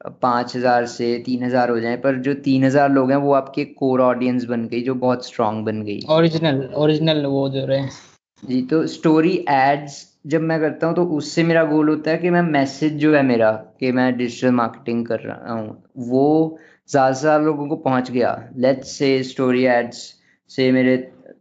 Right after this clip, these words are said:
Speaker 1: थाउजेंड से, जैसे मैंने जब शुरू में की थी तो सिक्स थाउजेंड तक हो गए थे, और अब
Speaker 2: ओके।
Speaker 1: धीरे-धीरे फ़ाइव थाउजेंड के हल्के से बिलो हो गए। तो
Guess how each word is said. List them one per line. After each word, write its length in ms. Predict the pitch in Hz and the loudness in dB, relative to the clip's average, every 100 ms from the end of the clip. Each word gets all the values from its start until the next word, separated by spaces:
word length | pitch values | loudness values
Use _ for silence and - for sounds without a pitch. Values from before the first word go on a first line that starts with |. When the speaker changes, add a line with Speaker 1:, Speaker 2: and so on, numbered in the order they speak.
| - | -2
Speaker 1:
थाउजेंड 520 | 131 123 120 131 131 | 0 0 0 0 0
से, 300 | 127 135 127 | -2 0 0
जैसे 380 | 123 120 131 123 | 0 0 0 2
मैंने 260 | 123 123 127 | 2 2 2
जब 160 | 127 | 0
शुरू 280 | - 131 127 | -2 0 2
में 140 | 127 | 2
की 120 | 127 127 | 2 0
थी 160 | 135 | 2
तो 60 | 151 | 0
सिक्स 400 | 151 143 - 151 | 0 -4 -2 0
थाउजेंड 300 | 143 143 139 | 2 4 2
तक 100 | 135 | 2
हो 100 | 120 | 2
गए 200 | 110 101 | 0 -2
थे, 200 | 107 107 _ _ _ _ _ _ _ | -6 -10 _ _ _ _ _ _ _
और 60 | 135 | 0
अब 120 | 143 | 0
Speaker 2:
ओके। 100 | 135 | 0
Speaker 1:
धीरे-धीरे 560 | 139 143 143 143 147 139 | 0 0 0 0 0 -4
फ़ाइव 560 | - - 127 127 123 139 | -8 0 2 2 0 0
थाउजेंड 560 | 127 127 127 127 127 | 0 2 2 2 0
के 180 | 135 127 | 0 2
हल्के 320 | 127 117 139 | 2 0 -4
से 120 | 135 | -2
बिलो 220 | 127 117 113 | 0 0 0
हो 80 | |
गए। 140 | 110 117 | -2 -2
तो 360 | 135 131 127 | 0 0 -2